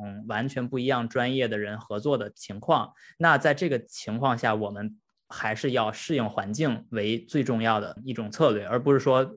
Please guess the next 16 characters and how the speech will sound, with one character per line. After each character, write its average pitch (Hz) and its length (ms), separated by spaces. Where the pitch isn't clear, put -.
规 151 160
避 151 160
或 127 140
者 113 80
说 123 240
去 131 300
尽 160 180
量 120 360
远 104 240
离 107 140
这 139 100
种 123 320
撞 113 240
击。 113 200
因 180 100
为 196 180